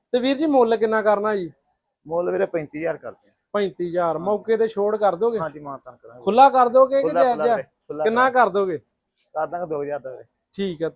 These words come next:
Speaker 2: ਹਾਂਜੀ।
Speaker 1: ਤੇ ਬੱਤੀ ਦੀ ਨਾ ਕਰ ਦਈਏ, ਤਿੰਨ
Speaker 2: ਦੇ
Speaker 1: ਦਾ
Speaker 2: ਦਾਂਗੇ
Speaker 1: ਕਰ ਦਈਏ?
Speaker 2: ਬੱਤੀ, ਬੱਤੀ ਦੀ ਦੇ ਦਾਂਗੇ।
Speaker 1: ਆ ਵੇਖੋ ਜੀ, ਸੋਹਣੀ ਪੂਰੀ ਆ ਵੈੜ, ਚੈੱਕ ਕਰ ਲਓ। ਬਾਕੀ ਕੁਆਲਿਟੀ ਵੀ ਚੰਗੀ, ਕੱਦ ਕਾਠ ਵੀ ਚੰਗਾ। ਇਹ ਆ ਕੇ ਬਾਰਾਂ ਤੇਰਾਂ ਕਿਲੋ ਦੁੱਧ ਚਵਾਈ
Speaker 2: ਹਾਂਜੀ ਵੀਰੇ,
Speaker 1: ਜਾਣਾ ਨੇ,
Speaker 2: ਦੇ
Speaker 1: ਹਨਾ?
Speaker 2: ਬਾਰਾਂ।
Speaker 1: ਠੀਕ,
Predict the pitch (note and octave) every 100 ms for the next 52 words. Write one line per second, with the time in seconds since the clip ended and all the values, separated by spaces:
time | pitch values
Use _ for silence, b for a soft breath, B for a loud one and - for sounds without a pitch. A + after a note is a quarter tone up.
0 | _ C3 A#2+ _ _ _ - G3+ A3+ A3
1 | B3 C4 C#4 C#4+ C4+ B3 C4 - A3+ A3+
2 | A3+ G#3+ G3+ G#3+ G3 - - D#3+ E3 D#3
3 | C3+ B2 F3 F#3 D#3 - F#3 F#3+ E3 A3
4 | B3+ F#3 E3 E3+ G#3 A3+ G#3 G#3 G#3 F#3+
5 | G3 G#3+ F#3+ E3 F3+ A3+ A3 b b _
6 | _ D#3+ F#3+ F#3+ G#3+ G3+ _ G3 G#3 G#3
7 | G3 A3+ A#3 A3+ G#3+ G#3+ - G3+ F#3 F#3
8 | G#3 G#3+ A#3 G#3 G3+ G#3+ A3+ G#3+ _ _
9 | _ _ G#3 A3+ A3+ A3 A#3+ F#3+ G#3 A3+
10 | A#3+ A3+ A#3+ A#3+ A3+ A#3 A#3 B3 A#3+ G#3+
11 | E3 D#3 D#3 D#3+ D#3 E3+ A3 A#3+ A#2 A#2
12 | _ _ _ _ G#3